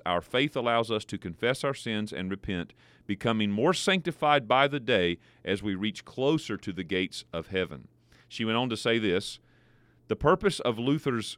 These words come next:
call for reform came to be known as the five solas." Now, these are important, and, and I can go ahead and tell you that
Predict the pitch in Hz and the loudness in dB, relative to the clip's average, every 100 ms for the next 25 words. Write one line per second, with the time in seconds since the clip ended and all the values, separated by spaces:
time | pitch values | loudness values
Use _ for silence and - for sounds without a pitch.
0 | - - 131 143 139 120 101 - 135 113 | -12 0 6 6 4 0 0 0 0 0
1 | 101 - 120 135 135 135 104 98 101 90 | 0 -2 -4 -4 -4 -2 0 0 0 -2
2 | 92 90 - 117 117 110 - - 127 120 | -2 -8 -2 2 4 2 0 -10 -4 0
3 | 85 52 - 87 92 139 135 104 90 - | 0 -2 -6 -6 -4 -4 -2 -2 -4 -4
4 | 110 76 - _ _ _ _ _ _ _ | -4 -4 -8 _ _ _ _ _ _ _
5 | 90 95 92 - 92 92 92 - _ _ | -2 0 -2 -4 -6 -6 -6 -10 _ _
6 | _ _ _ 104 120 123 120 165 165 120 | _ _ _ 2 2 0 0 4 4 2
7 | 139 143 127 107 92 | 4 4 4 0 -2